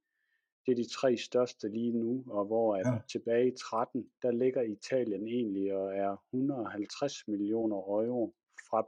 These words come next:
Speaker 1: Premier League og foran La Liga og foran Bundesligaen. Og derfra så går det egentlig bare ned ad bakket. Man kan se,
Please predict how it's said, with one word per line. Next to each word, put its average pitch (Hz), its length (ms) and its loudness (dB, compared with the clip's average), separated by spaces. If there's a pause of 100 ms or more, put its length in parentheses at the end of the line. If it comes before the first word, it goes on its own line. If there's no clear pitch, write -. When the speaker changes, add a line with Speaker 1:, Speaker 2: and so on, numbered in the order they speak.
(120)
Speaker 1:
Premier 139 300 2
League 120 380 -4 (140)
og 101 140 -4 (120)
foran 117 460 2
La 98 100 -2
Liga 117 480 -2
og 92 240 -4
foran 113 340 0
Bundesligaen. 104 800 -4 (420)
Og 107 180 -2
derfra 117 440 2
så 110 260 -8
går 110 140 4
det 104 120 -2
egentlig 104 480 -2
bare 104 260 0
ned 110 320 -2
ad 92 140 -2
bakket. 110 360 -2 (540)
Man 110 160 2
kan 107 100 -6
se, - 160 0